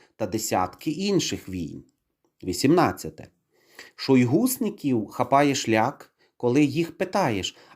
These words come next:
а де ж той не імеючий аналогов з дві тисячі п'ятнадцятого року хвальоний танк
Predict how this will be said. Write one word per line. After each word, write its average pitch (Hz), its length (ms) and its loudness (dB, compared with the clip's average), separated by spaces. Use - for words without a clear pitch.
а 135 120 -6
де 156 340 0
ж - 200 -6
той 208 200 -2
не 185 220 4
імеючий 190 960 -2
аналогов 160 800 2
з 120 140 -6
дві 123 180 0
тисячі 151 520 -4
п'ятнадцятого 147 840 -2
року 98 420 0
хвальоний 107 640 0
танк 87 520 -10